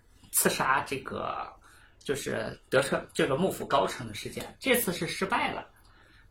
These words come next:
但是失败，失败的同时，就是这个被刺杀的这个大佬叫安田。这个安田呢，在战斗中表现得非常不勇猛，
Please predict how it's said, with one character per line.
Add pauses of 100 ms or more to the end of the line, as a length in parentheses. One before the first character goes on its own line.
但
是
失
败， (300)
失
败
的
同
时，
就
是
这
个
被
刺
杀
的
这
个
大
佬
叫
安
田。 (640)
这
个
安
田
呢，
在 (240)
战
斗
中
表
现
得
非
常
不
勇
猛，